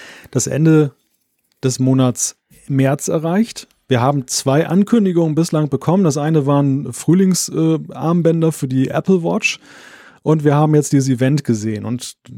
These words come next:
jetzt ziehen wir mal den Vergleich zu den Vorjahren. Letztes Jahr war es ja schon so,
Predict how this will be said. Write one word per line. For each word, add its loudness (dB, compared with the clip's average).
jetzt -4
ziehen 4
wir 4
mal 2
den 0
Vergleich 0
zu -2
den 2
Vorjahren. 0
Letztes -2
Jahr 2
war 2
es -2
ja 2
schon 0
so, 2